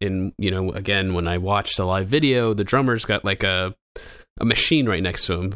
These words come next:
where he's going there and hitting different buttons and kinda setting off other certain samples or whatever. It was for a different song, but, like, that's, that seemed to me, okay, that's the vibe that they're going for. There's, like, a mixture of live instrumentation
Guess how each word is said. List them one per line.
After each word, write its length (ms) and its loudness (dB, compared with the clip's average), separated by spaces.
where 240 0
he's 400 -2
going 360 -2
there 200 0
and 100 0
hitting 600 -2
different 260 -6
buttons 320 -4
and 240 -4
kinda 180 -4
setting 280 -2
off 180 -4
other 240 0
certain 280 -4
samples 440 -2
or 60 -2
whatever. 420 0
It 80 4
was 100 2
for 140 4
a 40 2
different 220 0
song, 280 4
but, 120 2
like, 180 0
that's, 240 2
that 300 2
seemed 260 2
to 60 0
me, 140 4
okay, 200 2
that's 240 0
the 100 0
vibe 260 0
that 120 -4
they're 100 0
going 300 -2
for. 180 -6
There's, 140 0
like, 120 -4
a 60 0
mixture 480 0
of 200 -4
live 280 2
instrumentation 800 -2